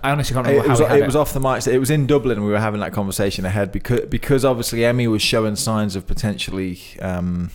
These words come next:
Speaker 2: well, she, because she was getting close to a due date anyway. We were
Speaker 1: Mm-hmm.
Speaker 2: just talking about how that was,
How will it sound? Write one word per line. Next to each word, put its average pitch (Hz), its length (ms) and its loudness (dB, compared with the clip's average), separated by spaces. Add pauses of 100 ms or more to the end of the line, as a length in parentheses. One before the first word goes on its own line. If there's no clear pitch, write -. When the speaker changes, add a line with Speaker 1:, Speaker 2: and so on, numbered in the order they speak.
(540)
Speaker 2:
well, 78 140 -2
she, - 160 -6
because 98 400 -4
she 98 240 -2
was 90 120 -6
getting - 280 -6
close - 240 -6
to 87 100 -8
a 82 40 -6
due 90 160 -8
date 82 140 -4
anyway. 90 180 -4
We 110 60 -4
were 123 40 -2
Speaker 1:
Mm-hmm. 117 80 -4
Speaker 2:
just 90 140 -6
talking 85 240 -4
about 82 240 -4
how 90 140 -4
that 90 140 -6
was, - 120 -12